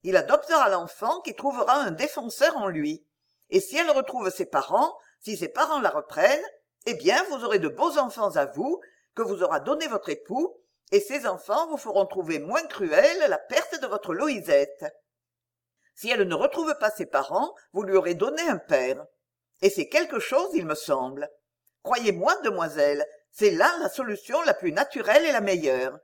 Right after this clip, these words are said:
celle qui vous procurera le bonheur à tous. Vous en parlez à votre aise,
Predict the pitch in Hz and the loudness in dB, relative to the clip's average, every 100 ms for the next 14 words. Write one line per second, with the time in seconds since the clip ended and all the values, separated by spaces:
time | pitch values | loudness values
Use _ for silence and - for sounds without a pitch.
0 | _ _ _ _ - - 233 339 - 214 | _ _ _ _ -6 4 6 4 0 -2
1 | 175 - 302 311 214 190 226 330 220 - | -2 0 -2 0 0 2 4 2 0 0
2 | 226 285 285 233 - 151 139 - - _ | 0 2 2 2 -2 -6 -10 -10 -18 _
3 | _ _ _ _ _ _ _ _ _ _ | _ _ _ _ _ _ _ _ _ _
4 | _ _ _ - 226 220 - 269 233 294 | _ _ _ -12 -8 -6 2 2 2 -4
5 | 403 311 277 - 294 254 165 160 | -2 4 4 4 4 4 2 -8